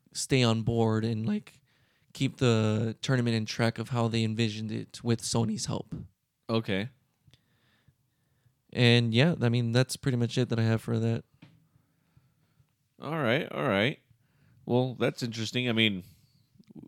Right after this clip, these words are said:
Speaker 2: we got into a weird little tangent in there, but <laughs>
Speaker 1: It's, it's a weird tangent, but it's a serious issue actually in the gaming community.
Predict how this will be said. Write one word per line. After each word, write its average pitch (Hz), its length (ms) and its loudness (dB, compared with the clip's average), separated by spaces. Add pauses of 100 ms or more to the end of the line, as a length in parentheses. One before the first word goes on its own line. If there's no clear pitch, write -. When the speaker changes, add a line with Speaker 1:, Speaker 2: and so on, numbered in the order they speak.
(140)
Speaker 2:
we 104 100 -10
got 123 200 2
into 123 240 -2
a 110 40 2
weird 120 320 4
little 120 320 2
tangent 117 480 -2
in 98 120 -4
there, 101 160 -2
but 104 280 0 (180)
<laughs> 160 1300 0
Speaker 1:
It's, 143 360 2
it's 147 160 0
a 135 60 4
weird 156 320 2
tangent, 113 680 2
but 113 260 2
it's - 640 -2
a 127 120 2
serious 135 380 6
issue 117 340 0
actually 117 400 0
in - 80 0
the 120 60 -2
gaming 127 280 0
community. 127 640 -2